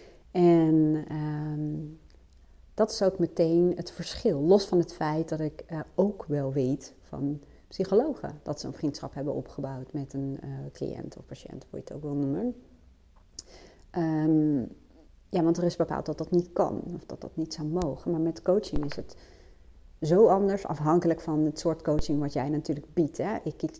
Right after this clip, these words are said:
ik heb natuurlijk, ja, heel erg oplossingsgerichte coaching, veel ondernemers, ehm, mensen die willen groeien. De verhouding tussen een, een coach en een, eh,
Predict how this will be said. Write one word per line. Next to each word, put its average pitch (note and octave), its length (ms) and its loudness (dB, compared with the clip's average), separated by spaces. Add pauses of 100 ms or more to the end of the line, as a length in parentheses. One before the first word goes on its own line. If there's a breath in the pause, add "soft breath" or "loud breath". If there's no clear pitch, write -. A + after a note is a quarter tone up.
ik - 200 -4
heb D#3+ 140 -4
natuurlijk, D3+ 340 -4 (280)
ja, D#3 340 -14 (100)
heel D3+ 260 -6
erg D3 240 -14
oplossingsgerichte D#3 800 -4
coaching, D#3+ 760 -2
veel D#3 220 -8
ondernemers, E3+ 1040 2
ehm, D3+ 480 -2 (680 loud breath)
mensen C#3+ 300 -2
die E3 80 8
willen F#3 160 6
groeien. F#3 680 10
De F3+ 60 2
verhouding A#3+ 880 10 (1500 loud breath)
tussen G3 540 2
een, E3+ 220 2
een E3 220 0
coach F3+ 440 0
en E3+ 140 -2
een, D#3+ 320 -2
eh, D#3 80 -10